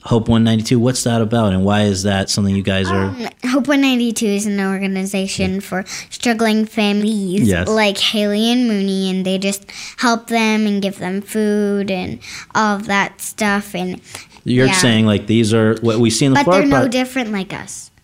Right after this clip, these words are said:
Speaker 1: Right. So the people that see the Florida Project should know that there are real people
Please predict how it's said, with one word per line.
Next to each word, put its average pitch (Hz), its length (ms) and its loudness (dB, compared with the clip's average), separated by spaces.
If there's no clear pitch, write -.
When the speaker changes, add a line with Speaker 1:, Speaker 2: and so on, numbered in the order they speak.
Speaker 1:
Right. 92 360 -2
So 104 300 2
the 98 120 -2
people 135 300 2
that 110 140 2
see 123 140 0
the 110 80 0
Florida 104 300 0
Project 92 520 -4
should 90 200 -4
know 90 240 -2
that 90 160 -4
there 82 200 -4
are 82 60 -6
real 98 240 0
people 90 540 -6